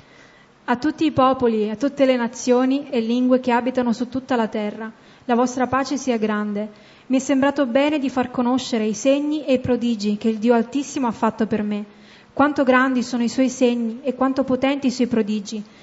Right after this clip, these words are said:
Il suo regno è un regno eterno e il suo dominio dura di generazione in generazione."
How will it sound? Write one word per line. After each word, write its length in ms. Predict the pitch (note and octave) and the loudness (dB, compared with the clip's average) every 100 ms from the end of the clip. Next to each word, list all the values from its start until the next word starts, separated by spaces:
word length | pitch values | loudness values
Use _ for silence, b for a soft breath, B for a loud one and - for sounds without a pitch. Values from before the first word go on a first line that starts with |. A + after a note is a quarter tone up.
| B | B
Il 100 | B3+ | -8
suo 180 | - B3+ | 2 4
regno 460 | B3 C#4+ D4+ D4+ C#4+ | 6 4 2 0 2
è 80 | C4+ | 4
un 100 | A3 | 4
regno 300 | B3+ C4+ C4 | 4 4 2
eterno 560 | B3+ A#3 A#3+ B3+ C4 | 2 0 0 0 -2
e 60 | C4+ | -4
il 60 | - | -4
suo 160 | B3+ | -2
dominio 440 | B3 B3 C#4+ C#4+ A#3+ | 0 0 0 0 -2
dura 300 | B3 D4 C4+ | 0 0 0
di 140 | A#3+ | -2
generazione 680 | G#3+ A3+ G#3+ G#3+ - C4 C4+ | 0 0 0 -4 -2 0 0
in 80 | B3+ | 0
generazione." 760 | A#3+ A3+ G#3+ G#3 - G#3 G#3 | 0 0 -2 -4 -2 -2 -2